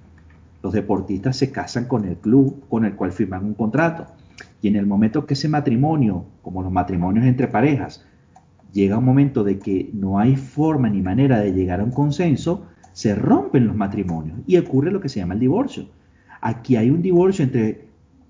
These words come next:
un señor que se llama Lionel Messi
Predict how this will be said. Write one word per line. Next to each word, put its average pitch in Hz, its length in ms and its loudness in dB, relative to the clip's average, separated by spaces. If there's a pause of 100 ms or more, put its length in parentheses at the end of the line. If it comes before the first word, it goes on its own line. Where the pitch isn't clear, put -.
(120)
un 143 200 4
señor 180 340 0
que 131 100 -4
se 123 140 -6
llama 123 220 2
Lionel 120 580 2
Messi 170 540 -2